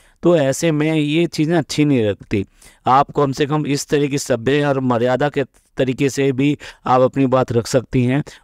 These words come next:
और अपनी बात कह सकती हैं कि आपने ये जो मामा जी, ये ठीक नहीं किया है।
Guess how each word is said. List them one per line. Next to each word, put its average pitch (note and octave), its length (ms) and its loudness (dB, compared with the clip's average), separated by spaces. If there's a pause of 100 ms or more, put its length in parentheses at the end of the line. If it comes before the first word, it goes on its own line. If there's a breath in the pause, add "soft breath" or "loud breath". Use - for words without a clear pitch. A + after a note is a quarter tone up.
(100)
और B2 80 2
अपनी C3+ 240 0
बात B2+ 220 0
कह A#2+ 140 2
सकती B2+ 320 -2
हैं C3 100 0
कि B2+ 80 -2
आपने B2 340 0
ये A#2+ 280 2 (380 soft breath)
जो A#2+ 140 4
मामा B2 280 2
जी, B2+ 160 0
ये B2+ 140 2
ठीक B2 240 0
नहीं B2 200 2
किया A#2 300 0
है। A#2+ 200 -4